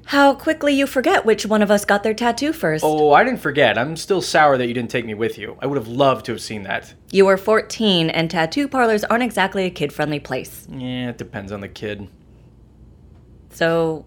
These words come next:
Speaker 1: what about Kayla?
Speaker 2: Right, well,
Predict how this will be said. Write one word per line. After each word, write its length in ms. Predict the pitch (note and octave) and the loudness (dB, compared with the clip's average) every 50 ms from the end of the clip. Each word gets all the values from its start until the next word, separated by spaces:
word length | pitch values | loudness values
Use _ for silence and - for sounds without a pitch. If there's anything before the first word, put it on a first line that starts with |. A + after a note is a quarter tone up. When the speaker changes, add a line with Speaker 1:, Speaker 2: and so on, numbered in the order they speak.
| - | -6
Speaker 1:
what 140 | - F3+ F3+ | -2 0 0
about 240 | F3 F3+ F3+ E3 - | 2 2 0 -2 -2
Kayla? 320 | G#3 F#3+ G3 G#3 A3+ A#3+ - - - - - - - - - - - - - - | -2 -2 -2 -2 -4 -6 -10 -18 -20 -20 -20 -20 -20 -20 -20 -20 -20 -20 -6 0
Speaker 2:
Right, 320 | C#3+ D3 A#2+ G#2+ - - | 4 4 4 2 0 -4
well, 360 | - C3 C3 C3 C3 B2+ - | -2 0 0 2 0 -2 -4